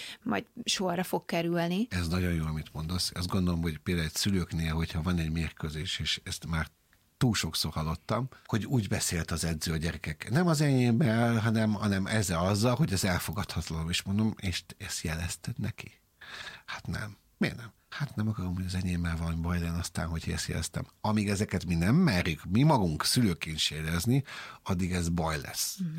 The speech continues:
Speaker 2: ezzel a dologgal. Tehát azt gondolom, igenis van közös felelősség. Úgy, ahogy ha mondjuk egy szülő viselkedik úgy a lelátón, ami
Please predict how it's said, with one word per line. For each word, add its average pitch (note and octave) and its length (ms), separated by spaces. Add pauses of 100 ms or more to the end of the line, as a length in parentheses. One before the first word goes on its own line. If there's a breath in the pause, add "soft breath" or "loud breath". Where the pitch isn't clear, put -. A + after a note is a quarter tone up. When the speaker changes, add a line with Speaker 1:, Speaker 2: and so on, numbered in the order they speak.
Speaker 2:
ezzel D#2 140
a D#2+ 40
dologgal. - 420
Tehát F#2 180
azt G#2+ 100
gondolom, G#2+ 260
igenis G#2+ 420
van B2 160
közös E2+ 340
felelősség. - 600 (240 loud breath)
Úgy, C#3+ 140
ahogy B2 160
ha A2+ 120
mondjuk A2 240
egy G#2 80
szülő G#3+ 320
viselkedik F2+ 580
úgy F2 120
a D#2+ 60
lelátón, E2+ 640 (380 loud breath)
ami F2 340